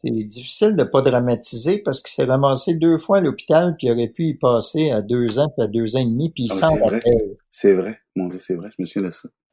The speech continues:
Speaker 1: Euh, mon fils, mon fils de cinq ans, présentement, son sujet préféré avant de s'endormir, c'est de parler de la mort.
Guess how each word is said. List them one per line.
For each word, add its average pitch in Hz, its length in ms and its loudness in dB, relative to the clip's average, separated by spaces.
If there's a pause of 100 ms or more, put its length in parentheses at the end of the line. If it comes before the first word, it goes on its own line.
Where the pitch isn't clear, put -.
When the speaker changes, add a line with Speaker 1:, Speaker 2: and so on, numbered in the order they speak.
Speaker 1:
Euh, 113 140 4
mon 117 200 4
fils, - 500 0 (100)
mon 127 180 0
fils 160 280 0
de 120 120 4
cinq 131 420 -2
ans, 160 240 -2 (200)
présentement, 143 560 2
son 139 240 0
sujet 135 420 0
préféré 139 480 2
avant 156 200 2
de 131 60 -4
s'endormir, 131 600 0
c'est 127 200 -2
de - 40 -12
parler 131 320 2
de 135 80 -6
la 123 140 2
mort. 120 440 -2